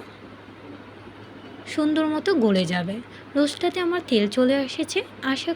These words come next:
করি তোমাদের সবার কাছে এই ইজিলি প্রসেসে রোস্টটা কীভাবে রান্না করেছি তোমাদের সবার কাছে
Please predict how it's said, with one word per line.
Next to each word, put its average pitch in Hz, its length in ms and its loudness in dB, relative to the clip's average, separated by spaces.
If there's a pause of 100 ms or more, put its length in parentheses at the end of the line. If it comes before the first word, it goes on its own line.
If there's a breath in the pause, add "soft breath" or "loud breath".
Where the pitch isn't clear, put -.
করি 359 140 4 (140)
তোমাদের 202 360 4 (120)
সবার 220 380 2 (100)
কাছে 349 240 0 (440 loud breath)
এই 285 60 8 (240)
ইজিলি 320 400 4
প্রসেসে 320 420 0 (280)
রোস্টটা 226 380 2
কীভাবে 294 320 4
রান্না 311 360 2
করেছি 320 260 0 (120)
তোমাদের 202 300 4 (100)
সবার 220 340 2
কাছে 294 180 -2